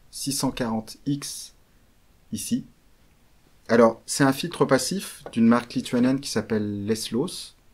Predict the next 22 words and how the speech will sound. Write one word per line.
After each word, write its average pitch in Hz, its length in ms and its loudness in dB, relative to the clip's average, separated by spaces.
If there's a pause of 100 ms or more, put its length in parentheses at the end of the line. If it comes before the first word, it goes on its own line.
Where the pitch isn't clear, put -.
(920)
qui 104 60 -4
a 95 40 -2
fait 110 160 -2
beaucoup 113 300 -2
de 123 60 6
recherches 120 420 0
autour 110 220 -6
du 101 80 -6
secteur, 139 600 0 (640)
autour 107 280 -4
des 107 180 0
effets 110 240 0
de 110 60 -4
peau 127 420 4
et 110 80 2
puis 110 340 -6
des 98 720 0 (1120)
structures 117 540 4
moléculaires, 117 760 6
euh, 98 200 0
des 104 160 -2
conducteurs. 117 800 0